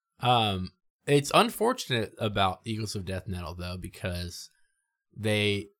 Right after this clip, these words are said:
would have been known for music, and now they're known for what happened to them in Paris.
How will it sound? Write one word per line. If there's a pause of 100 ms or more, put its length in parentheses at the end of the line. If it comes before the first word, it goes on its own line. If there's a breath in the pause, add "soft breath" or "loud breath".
(160)
would
have
been
known
for (880)
music, (480)
and
now
they're
known
for
what
happened
to
them
in
Paris.